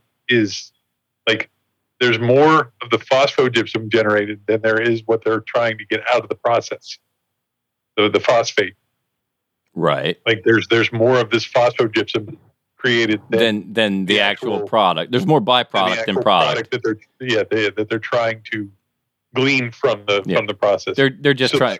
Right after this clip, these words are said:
Speaker 2: they're
Speaker 1: there's
Speaker 2: trying
Speaker 1: a
Speaker 2: to find a place
Speaker 1: giant
Speaker 2: to hide it.
Speaker 1: Yeah, they're, yeah, they're looking for places to hide this shit.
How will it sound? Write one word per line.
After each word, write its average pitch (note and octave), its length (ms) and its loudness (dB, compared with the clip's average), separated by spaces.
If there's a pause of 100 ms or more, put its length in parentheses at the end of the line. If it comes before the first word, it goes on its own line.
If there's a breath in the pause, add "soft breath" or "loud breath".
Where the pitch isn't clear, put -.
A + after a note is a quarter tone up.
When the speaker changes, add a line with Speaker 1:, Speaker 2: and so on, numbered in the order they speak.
(120)
Speaker 2:
they're C#3 80 0
Speaker 1:
there's C3 60 -2
Speaker 2:
trying D3 180 2
Speaker 1:
a C3 40 -4
Speaker 2:
to A#2+ 60 -2
find B2 200 0
a A2 40 -4
place A#2 260 0
Speaker 1:
giant A#2+ 100 -6
Speaker 2:
to A#2+ 120 -4
hide A#2+ 320 0
it. B1+ 140 -20 (680)
Speaker 1:
Yeah, D3 280 2
they're, B2 180 0
yeah, C#3 160 2
they're - 180 2
looking C3 260 -2
for D3+ 140 -2
places B2+ 380 -2
to G2 160 0
hide A#2 440 -2
this G2 180 -6
shit. F#2 340 -6